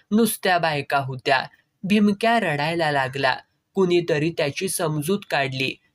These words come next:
"ह्या मालीच्या पायात काय होणार हाय ते देवच जाणं. मागं याक गाव हिच्याच पायात पेटलं होतं. आता धर्म्याचा मुर्दा हिच्या पायी पडणार." म्हातारा सौताच्या मनाशी बोलायला लागला.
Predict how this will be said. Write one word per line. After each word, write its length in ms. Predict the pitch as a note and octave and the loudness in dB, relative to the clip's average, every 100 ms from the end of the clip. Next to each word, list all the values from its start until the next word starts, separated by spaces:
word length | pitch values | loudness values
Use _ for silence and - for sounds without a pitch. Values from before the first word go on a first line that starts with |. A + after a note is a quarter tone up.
| - | -8
"ह्या 160 | D3+ | -4
मालीच्या 600 | D3+ D3 C#3+ C#3+ D3 E3 | -2 0 0 -2 -2 -2
पायात 400 | D#3 D3+ C#3+ D3+ E3 - | -2 -2 -2 -2 -4 -4
काय 200 | D3 E3 | -2 0
होणार 480 | D#3 D#3 D3 D#3+ F3 | -2 -2 -2 0 0
हाय 340 | F#3 E3+ D3+ | 0 0 0
ते 180 | E3 G3 | 0 -2
देवच 460 | D#3+ D#3+ D#3+ G3 | 0 -2 0 -2
जाणं. 440 | E3 D#3 C#3 C#3 C3 - _ _ G#3+ | -2 -2 0 0 -2 -4 _ _ 0
मागं 340 | G#3+ G#3 A#3+ | 2 4 2
याक 320 | A#3 F#3+ F#3 G3 A3 | 2 2 0 -2 0
गाव 260 | G3+ D#3 E3 | 2 2 0
हिच्याच 480 | E3 E3 G3+ G#3+ | -4 -2 -2 -2
पायात 360 | - E3+ C#3+ C#3+ - | -2 -2 0 -2 -4
पेटलं 360 | F3 C#3+ - C#3 | -4 -4 -2 0
होतं. 440 | C3+ C3+ B2+ C#3 - _ _ - | 0 -2 2 2 2 _ _ -4
आता 280 | D3 - D#3 | -2 0 -2
धर्म्याचा 680 | D#3 D#3 C#3+ C#3 C#3+ E3 | 0 -2 0 -2 0 -2
मुर्दा 400 | E3 D#3+ C#3+ D3 | -2 -2 -2 -2
हिच्या 400 | E3 D3+ - D#3+ | -2 -4 -2 -4
पायी 340 | D#3 D3 C#3 D3+ | -2 -2 -2 -2
पडणार." 500 | D3 C3 C3+ C3+ C#3 - _ _ G#3+ | -2 -4 -2 -4 -4 -10 _ _ -2
म्हातारा 460 | G3+ G3+ A3+ B3+ | -2 2 2 2
सौताच्या 680 | B3 G3 E3 D#3+ F#3+ F#3 G#3+ | 0 0 0 0 -2 0 0
मनाशी 520 | F#3 D3+ D3+ C#3+ G3+ | 0 0 0 0 -2
बोलायला 580 | E3+ D#3 D3 D#3+ D#3+ C3+ | -2 -2 0 0 0 -2
लागला. 460 | C3 B2+ C3 B2+ | -2 -4 0 0